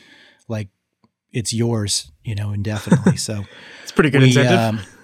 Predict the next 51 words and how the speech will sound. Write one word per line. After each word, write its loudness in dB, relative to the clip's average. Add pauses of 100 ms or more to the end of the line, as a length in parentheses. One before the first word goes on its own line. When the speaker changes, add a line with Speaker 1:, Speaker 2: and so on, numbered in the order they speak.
(420)
Speaker 1:
what's 2
that? 4
Speaker 2:
Pretty 2
good 2
incentive 0
to, 2
to 2
Speaker 1:
Yeah, 8
Speaker 2:
get 8
something 4
going, -
right? 6
Speaker 1:
absolutely. 8
So 6
we 6
kinda 6
hustled 4
around. 4
We 4
thought 4
we 4
would, 2
like, -2 (520)
build 6
our 8
own 6
studio 4
from -2
scratch, 0
and -12
we -6
looked -4
at -8
a -4
lot 0
of -4
spaces -6
and -10 (300)
seemed -2
kinda 2
crazy. 0
And 0
then 0
we 2
ended 2
up, 0 (680)
um, -2
finding 0
this 0
room 2
at -4